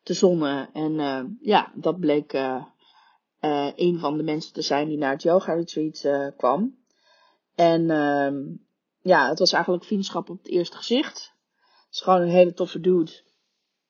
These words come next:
Bleek ontzettend veel, eh, gemeen te hebben. Eh, ontzettend van muziek te houden. En, ehm,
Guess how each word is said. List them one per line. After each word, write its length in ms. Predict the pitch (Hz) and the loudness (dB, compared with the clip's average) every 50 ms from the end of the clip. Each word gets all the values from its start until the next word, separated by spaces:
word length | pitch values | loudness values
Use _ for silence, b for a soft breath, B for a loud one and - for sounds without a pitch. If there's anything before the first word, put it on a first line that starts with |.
| _ _ _ _ _ _ _ _ _ - - | _ _ _ _ _ _ _ _ _ -10 -4
Bleek 240 | 196 202 175 170 - | 0 0 0 0 0
ontzettend 440 | - 180 180 - 233 226 220 185 - | -4 -6 0 2 2 2 2 0 -4
veel, 400 | - 190 175 170 165 165 160 160 | 0 2 2 4 4 2 2 2
eh, 140 | 156 151 151 | 0 0 0
gemeen 320 | - 190 170 170 175 180 | -2 -4 -2 -2 -2 -2
te 100 | 175 175 | -4 -4
hebben. 400 | 160 156 151 156 156 151 151 151 b b b b b b b b b b | -4 -4 -2 0 0 0 -2 -4 b b b b b b b b b b
Eh, 680 | - 160 160 160 156 147 147 143 143 143 143 151 - - _ _ | -4 0 2 4 4 4 2 2 0 0 -2 -4 -6 -10 _ _
ontzettend 380 | - 165 - 190 180 190 175 | -12 -2 0 2 2 2 0
van 140 | - 165 151 | -4 -4 -4
muziek 260 | 165 - - 220 208 | -4 -4 -6 -8 -6
te 80 | - 180 | -6 -4
houden. 460 | 160 165 147 147 151 156 143 143 - b b b b b b b b b b b _ | 0 4 4 4 4 4 2 -2 -4 b b b b b b b b b b b _
En, 340 | - 180 175 170 170 165 160 | 4 6 6 6 4 2 0
ehm, 440 | 160 156 156 156 151 151 151 151 | 0 0 0 0 0 0 -2 -4